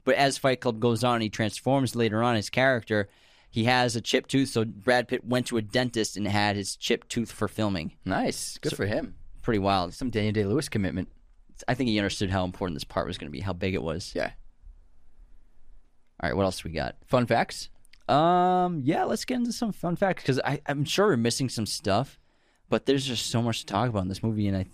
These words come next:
Speaker 2: I
Speaker 1: think
Speaker 2: like the way we approached it in this
Speaker 1: Yeah, I
Speaker 2: episode.
Speaker 1: think we did a good job.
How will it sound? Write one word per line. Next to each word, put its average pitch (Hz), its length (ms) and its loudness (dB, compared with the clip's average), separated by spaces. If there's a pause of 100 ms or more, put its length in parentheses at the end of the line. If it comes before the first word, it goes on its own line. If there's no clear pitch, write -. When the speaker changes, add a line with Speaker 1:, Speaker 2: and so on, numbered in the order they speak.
(160)
Speaker 2:
I 127 40 6
Speaker 1:
think 160 80 6
Speaker 2:
like 202 140 2
the 143 100 2
way 135 140 4
we 117 160 4
approached 104 460 -2
it 92 180 -4
in 98 100 -2
this 135 100 4
Speaker 1:
Yeah, 123 80 6
I - 80 4
Speaker 2:
episode. 170 280 -2
Speaker 1:
think 139 120 2
we 120 60 2
did 113 100 0
a 113 40 2
good 107 140 0
job. 107 340 2